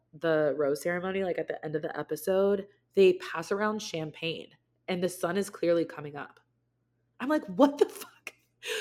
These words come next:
What are they doing?" But then it, like, cuts, and then all their glasses are empty, so I think they just, like, gave them full champagne flutes, and then we're like, "Okay, here are some empty ones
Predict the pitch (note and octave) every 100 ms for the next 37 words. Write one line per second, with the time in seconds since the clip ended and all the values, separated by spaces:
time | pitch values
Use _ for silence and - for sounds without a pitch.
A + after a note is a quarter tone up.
0 | - B3+ D4 D4+ D4+ E4 A3+ F#3 B3 G#3+
1 | A#2 - - - - B3+ B3+ C4 C4+ B3+
2 | - G#3 F3 F#3+ - - E3+ G3 - -
3 | F3 F3 A2+ D#3+ D#3+ D3+ D3 C3 C#3 -
4 | F3 F3+ F#3 F3+ G#3+ G#3+ G#3+ D#3+ D3+ D#3+
5 | E3+ - F#3+ F#3+ F#3+ F#3+ F3 D3+ D#3 D3+
6 | E3 D#3 - G3+ A3+ G3 G#3 G#3+ - F#3+
7 | G3+ - E3+ G#3+ - _ _ - - -
8 | - G3 F#3 F3+ F3+ F3 D#3 D#3+ - E3
9 | E3 D3 C#3 - _ - D3 E3+ E3+ E3
10 | D#3+ A#2 D3 D3 D3+ C3 A2 G#2+ A#2+ -